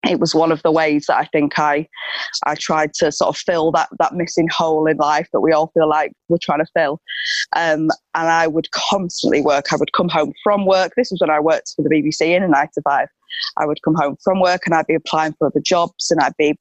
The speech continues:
planning things, and I'd be writing, and I'd be thinking about my career goals and writing lists of those things.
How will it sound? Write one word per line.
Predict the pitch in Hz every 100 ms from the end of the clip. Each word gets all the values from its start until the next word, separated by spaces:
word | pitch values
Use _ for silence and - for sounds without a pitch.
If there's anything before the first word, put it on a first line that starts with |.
| -
planning | - 170 180 175
things, | - 165 165 165 -
and | 147
I'd | 147
be | 151 147 - - -
writing, | 180 175 175 - 180 170
and | 165
I'd | 147
be | 156 -
thinking | 180 175 165
about | 156 156 151 - - - - -
my | 143 -
career | 175 180 180
goals | 175 175 175 165
and | 170
writing | 165 165
lists | 170 180 - - -
of | 170
those | 175 180 175 -
things. | 175 175 175 -